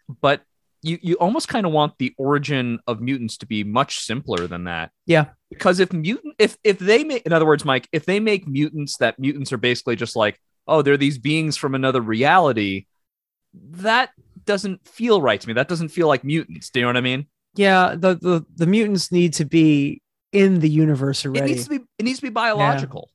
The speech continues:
Speaker 1: you
Speaker 2: Yeah,
Speaker 1: know?
Speaker 2: it does.
Speaker 1: Yeah.
Speaker 2: And I agree fully. And I think that's, that's why my,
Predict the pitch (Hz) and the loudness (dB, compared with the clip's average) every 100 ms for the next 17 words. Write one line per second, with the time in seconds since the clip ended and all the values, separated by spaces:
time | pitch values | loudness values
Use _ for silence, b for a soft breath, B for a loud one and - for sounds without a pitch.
0 | _ 160 156 139 123 156 170 156 139 143 | _ -4 -2 0 -2 -4 0 0 0 -2
1 | 123 160 151 156 156 151 156 151 - 151 | -2 -2 0 0 0 0 0 -2 -4 -4
2 | 143 139 139 135 143 156 139 147 143 - | -2 -4 -4 -4 -4 -4 -2 -4 -4 -8
3 | - - 156 - 151 147 147 | -8 -4 -4 0 0 0 -2